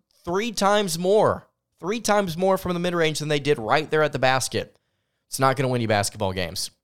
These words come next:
Props to Vanderbilt, po-, props to Jerry Stackhouse. I mean, they are on a roll right now. Uh, there, there's not much else I can say about them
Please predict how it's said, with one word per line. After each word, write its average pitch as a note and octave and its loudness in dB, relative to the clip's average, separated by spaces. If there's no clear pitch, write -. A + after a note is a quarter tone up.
Props D#3+ 2
to E3+ 0
Vanderbilt, D3 6
po-, C3 2
props C3+ 2
to C3+ -4
Jerry C3 2
Stackhouse. A#2+ 2
I A#2 0
mean, A#2 -4
they C3+ 2
are B2 4
on G#2+ 0
a G2 -2
roll A2 4
right A#2 0
now. C3 -2
Uh, A2+ -4
there, A#2+ -2
there's A#2+ -4
not B2 -2
much A2+ -4
else A2+ -2
I G#2 0
can G#2 -8
say G#2+ -2
about G#2 -2
them A2+ -4